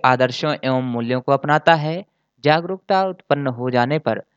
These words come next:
बालक किसी भी प्रकार के प्रलोभन का शिकार नहीं बनता और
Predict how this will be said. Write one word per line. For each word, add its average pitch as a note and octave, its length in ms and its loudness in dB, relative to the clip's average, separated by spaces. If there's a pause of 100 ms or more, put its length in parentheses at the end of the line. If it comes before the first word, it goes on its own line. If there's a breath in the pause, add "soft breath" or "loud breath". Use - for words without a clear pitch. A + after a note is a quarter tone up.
(220)
बालक C#3+ 320 2
किसी C#3+ 280 -4
भी C3 120 -2
प्रकार B2 460 2
के C3 220 -2
प्रलोभन A#2 520 -6
का B2 180 2
शिकार A2 400 -2
नहीं A2 180 -6
बनता D3+ 360 4
और C#3 400 0